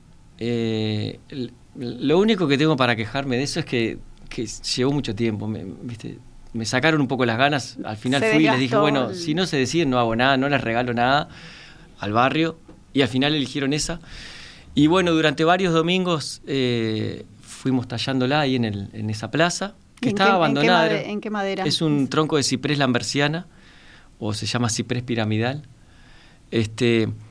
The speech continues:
Speaker 1: era una plaza que estaba medio abandonada, ¿no? No. Y bueno, hicimos la escultura ahí. Se ve que un vecino avisó al, a, a, a En Perspectiva y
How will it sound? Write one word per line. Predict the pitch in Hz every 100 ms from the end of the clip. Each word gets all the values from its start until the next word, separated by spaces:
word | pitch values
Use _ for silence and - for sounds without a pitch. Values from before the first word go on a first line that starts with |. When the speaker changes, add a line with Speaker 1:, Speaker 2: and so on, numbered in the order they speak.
| - - - - - - -
Speaker 1:
era | - 156
una | 156
plaza | 147 151 139
que |
estaba | 127 165 180
medio | 127 127 98
abandonada, | 92 98 117 143 117
¿no? | 104 104
No. | 104 - - - - - - - -
Y |
bueno, | 120 127 110 - -
hicimos | 110 - 135
la | 123
escultura | 117 113 131 143
ahí. | 160 190 202 240 - _ - - - -
Se | - 139
ve | 139 160
que |
un | 170
vecino | 151 - 175 175 170 156
avisó | 135 131 127 170 175
al, | 143 117 90 82
a, | 95 104 -
a, | 117 101 101 - - - - - -
a | 107
En |
Perspectiva | 107 104 110 - 151 165 190 - - - - - - - - - -
y | 123 127 127 123 120 117 113 113 110 107